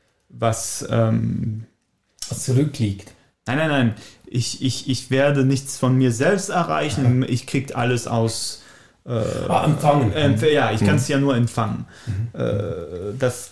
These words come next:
Speaker 1: passt da nicht so richtig mit diesem Lerngedanken,
Speaker 3: Mhm.
Speaker 1: also der aber eigentlich in der Methodismus und Calvinismus kennen, schon so solche Ideen. Ähm,
Speaker 2: Die
Speaker 1: und der
Speaker 2: ganze
Speaker 1: Dre-,
Speaker 2: Rede von
Speaker 1: und der
Speaker 2: der
Speaker 1: dritte
Speaker 2: Heiligung ja eigentlich auch.
Speaker 1: Genau,
Speaker 3: Genau,
Speaker 1: ja, Heiligung
Speaker 3: genau.
Speaker 1: eben.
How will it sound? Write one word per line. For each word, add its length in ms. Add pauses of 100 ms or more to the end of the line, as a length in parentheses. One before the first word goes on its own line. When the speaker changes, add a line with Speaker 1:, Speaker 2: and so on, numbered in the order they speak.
Speaker 1:
passt 300
da 140
nicht 240
so 120
richtig 380
mit 160
diesem 260
Lerngedanken, 800
Speaker 3:
Mhm. 60
Speaker 1:
also 200
der 200
aber 180
eigentlich 400
in 120
der 420 (120)
Methodismus 720
und 60
Calvinismus 640
kennen, 240
schon 220
so 140
solche 340
Ideen. 500 (500)
Ähm, 680 (640)
Speaker 2:
Die 40
Speaker 1:
und 40
der 80
Speaker 2:
ganze 160
Speaker 1:
Dre-, 100
Speaker 2:
Rede 140
von 80
Speaker 1:
und 80
der 100
Speaker 2:
der 80
Speaker 1:
dritte 280
Speaker 2:
Heiligung 260
ja 180
eigentlich 360
auch. 40
Speaker 1:
Genau, 180
Speaker 3:
Genau, 120
Speaker 1:
ja, 100
Heiligung 360
Speaker 3:
genau. 240
Speaker 1:
eben. 100